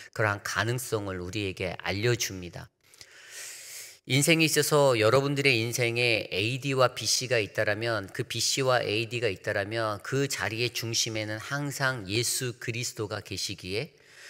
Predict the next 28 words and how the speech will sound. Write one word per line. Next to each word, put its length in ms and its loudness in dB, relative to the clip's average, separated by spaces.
그것이 360 2
바로 500 2
여러분들이 680 0
예수를 480 -2
믿기로 480 -6
결단하고 800 -4
세례에 520 4
동참한 760 -2
그 140 -8
시점이 500 -2
될 200 -4
수 160 -4
있다라는 400 -6
사실들을 600 -6
기억하셨으면 880 -2
좋겠습니다. 640 -10
아, 100 8
그런데 340 6
이 80 4
세례가 400 6
가지고 360 4
있는 200 0
또 140 4
하나의 340 4
가장 420 0
중요한 440 2
핵심은 560 -2
바로 540 0